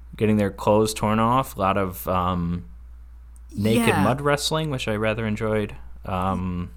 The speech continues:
Speaker 2: Well, and that's funny. So this is how I got
Speaker 1: a lot of
Speaker 2: introduced to
Speaker 1: pig
Speaker 2: this movie.
Speaker 1: mask guy was weird. He, the beard.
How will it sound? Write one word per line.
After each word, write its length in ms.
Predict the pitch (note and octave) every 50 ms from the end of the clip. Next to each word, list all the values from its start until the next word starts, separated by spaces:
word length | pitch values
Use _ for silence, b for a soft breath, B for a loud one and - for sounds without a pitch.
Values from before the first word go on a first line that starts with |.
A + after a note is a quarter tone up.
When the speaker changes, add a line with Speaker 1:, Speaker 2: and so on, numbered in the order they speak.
| - -
Speaker 2:
Well, 220 | G#3 G3 G#3+ G3+
and 180 | G#3 A#3 F#3+ G#3
that's 180 | B3+ C4+ -
funny. 220 | - - A3 E3+ C#3+
So 140 | - - D3
this 180 | D#3+ - -
is 100 | C#4+ A#3+
how 160 | - B3 A#3
I 60 | F#3+ E3+
got 260 | D#3 D3+ C#3+ C3+ A#2+
Speaker 1:
a 40 | A2+
lot 100 | - A#2
of 40 | -
Speaker 2:
introduced 320 | - C3+ B2+ C3 C3 -
to 60 | -
Speaker 1:
pig 120 | C#3 B2+ B2+
Speaker 2:
this 60 | D3+
movie. 60 | E3
Speaker 1:
mask 460 | E3+ E3+ F3+ F#3+ G#3 G#3 - - - E3+ E3 -
guy 380 | D#3+ D#3 E3 F#3 F#3+ F#3+ F#3+
was 320 | G3 F#3 F#3 F3 E3 - F#3
weird. 420 | F3+ F3 F#3 F#3 G3 G3 F#3+ F3+
He, 160 | F3 D3+ C#3 C3 - -
the 60 | -
beard. 560 | G2+ F#2 A2+ A#2 C#3 D#3+ E3 D#3+ D#3 D3+ E3